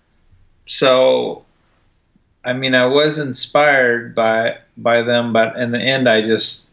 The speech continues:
tried to, just tried to figure out my own way. And, um, I, like I said, I wasn't very good. It wasn't something that came naturally, but I think maybe because of skateboarding, I had a lot of persistence built into me,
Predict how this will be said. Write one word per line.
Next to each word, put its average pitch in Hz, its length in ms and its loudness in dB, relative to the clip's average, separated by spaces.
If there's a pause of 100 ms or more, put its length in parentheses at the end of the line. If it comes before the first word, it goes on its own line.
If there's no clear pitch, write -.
tried 113 460 0
to, 101 380 0 (1700)
just - 320 -4
tried 156 360 0
to 131 100 -2
figure 127 420 0
out 120 380 0 (500)
my 120 240 -2
own 120 160 -2
way. 123 460 0 (240)
And, 113 280 -2
um, 104 380 0 (760)
I, 123 140 2
like 143 300 -2
I - 80 0
said, 120 260 2
I 107 80 2
wasn't 127 360 -2
very 120 200 2
good. 120 340 0 (240)
It 120 60 -4
wasn't 113 440 -2 (120)
something 117 380 -2
that 113 180 -4
came 113 220 0
naturally, 123 560 2
but 117 300 -2 (680)
I 120 80 -2
think 127 240 -2
maybe 113 340 2
because 113 460 0
of 117 120 -2
skateboarding, 120 680 0
I 107 80 -4
had 110 180 -2
a 110 40 -2
lot 107 180 2
of 104 120 -8
persistence 123 880 -6
built 120 400 -2
into 120 260 0
me, 123 400 -2